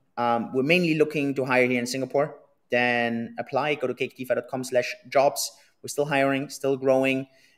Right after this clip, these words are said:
Uh, we're a bit over a hundred seventy people right now.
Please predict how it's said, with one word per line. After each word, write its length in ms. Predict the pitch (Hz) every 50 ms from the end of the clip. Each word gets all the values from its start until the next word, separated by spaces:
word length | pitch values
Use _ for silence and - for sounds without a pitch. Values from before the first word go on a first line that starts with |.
| _ _ _ -
Uh, 220 | - 113 110 110 113
we're 120 | 123 123 120
a 40 |
bit 140 | 120 135 131
over 200 | 131 127 123 123
a 60 | 120
hundred 240 | 127 131 127 127 127
seventy 300 | 123 - 127 127 127 123
people 300 | 123 - 139 131 - 123
right 180 | 123 123 120 123
now. 460 | 143 147 151 147 147 147 143 - -